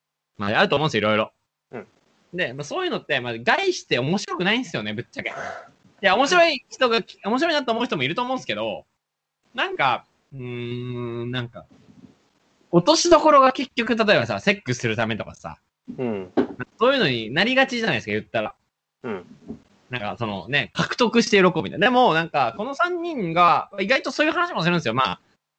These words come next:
Speaker 1: なんか、ラッパーとかだからそういう話しないか、なんか、制作の話とかするのかなと思いきや、全然違う面の話ばっかしてるんですよ。
Speaker 2: うん。そうだね。
Speaker 1: 夏になれば、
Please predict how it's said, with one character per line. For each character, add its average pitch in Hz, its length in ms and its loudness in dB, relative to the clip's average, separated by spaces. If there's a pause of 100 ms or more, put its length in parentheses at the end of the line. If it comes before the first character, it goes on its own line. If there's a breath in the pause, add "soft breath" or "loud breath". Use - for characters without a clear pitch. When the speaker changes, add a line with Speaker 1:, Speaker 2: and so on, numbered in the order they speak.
(160)
Speaker 1:
な 180 100 0
ん 135 60 0
か、 98 180 -4 (120)
ラ 151 160 4
ッ - 60 -14
パ 214 160 8
ー - 40 6
と 254 60 4
か 247 60 -2
だ 170 100 4
か 120 80 4
ら 107 60 -2
そ - 80 -2
う 160 40 4
い 165 40 4
う - 20 4
話 190 180 0
し 202 40 -10
な 214 120 2
い 226 60 -2
か、 180 140 -4
な 156 120 -2
ん - 20 -10
か、 113 160 -4 (280)
制 202 140 0
作 226 160 2
の 240 60 4
話 254 140 4
と - 40 -8
か 151 80 -4
す 202 100 0
る 226 60 4
の 226 80 2
か 180 80 4
な 185 120 4
と 123 100 -8
思 151 120 -2
い 180 80 -6
き - 80 -6
や、 156 120 2
全 208 180 2
然 254 180 0
違 262 60 -2 (100)
う 262 60 0
面 262 140 0
の 151 80 0
話 131 180 0
ば 131 100 0
っ - 40 -18
か 110 100 -8
し - 60 -10
て 127 60 -2
る 120 60 -2
ん - 20 -4
で 107 40 -8
す - 80 -10
よ。 71 120 -10 (440)
Speaker 2:
う 143 80 -4
ん。 98 200 -6 (420)
そ 120 120 -4
う - 40 -6
だ 90 160 -10
ね。 - 120 -16
Speaker 1:
夏 113 100 -6
に 107 60 -8
な 101 120 -8
れ 95 120 -10
ば、 80 200 -14